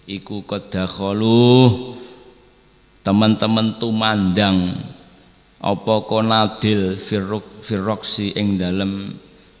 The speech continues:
firroksi, firruksi ing dalem, eh, napa niku, cepet-cepet.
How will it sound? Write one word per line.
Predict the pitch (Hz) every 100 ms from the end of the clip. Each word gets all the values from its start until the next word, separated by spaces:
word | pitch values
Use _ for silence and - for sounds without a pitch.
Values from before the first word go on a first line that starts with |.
| -
firroksi, | - 123 120 101 113 - - - 117 90 - -
firruksi | 127 131 107 147 - - 127 101 92
ing | 104 104
dalem, | 92 90 110 113 113 - - - _ _ _ _ _ _ _ - - - - _
eh, | 90 101 110 110 110 110
napa | 110 104 104
niku, | 101 101
cepet-cepet. | 101 120 - 113 - 113 -